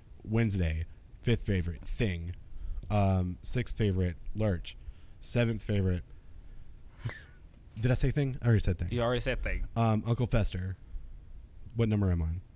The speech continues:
Speaker 1: Eight?
Speaker 2: Eight. That's nine.
Speaker 1: Eight, nine. Nine is Pugsley.
Speaker 2: Is who?
Speaker 1: Pugsley.
Speaker 2: Okay.
Speaker 1: Yeah.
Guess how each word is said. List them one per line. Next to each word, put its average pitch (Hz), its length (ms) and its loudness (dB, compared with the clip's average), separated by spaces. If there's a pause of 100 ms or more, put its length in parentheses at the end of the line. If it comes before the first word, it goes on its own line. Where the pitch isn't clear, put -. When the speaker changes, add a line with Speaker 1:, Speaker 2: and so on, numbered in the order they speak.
Speaker 1:
Eight? 107 200 0 (300)
Speaker 2:
Eight. 104 200 -2 (120)
That's 117 200 2
nine. 104 360 2
Speaker 1:
Eight, 127 300 2
nine. 113 480 2 (260)
Nine 120 500 2
is 104 200 2
Pugsley. 90 380 6 (680)
Speaker 2:
Is 123 140 -2
who? 143 160 2 (140)
Speaker 1:
Pugsley. 85 400 8 (220)
Speaker 2:
Okay. 110 300 0 (100)
Speaker 1:
Yeah. 85 200 4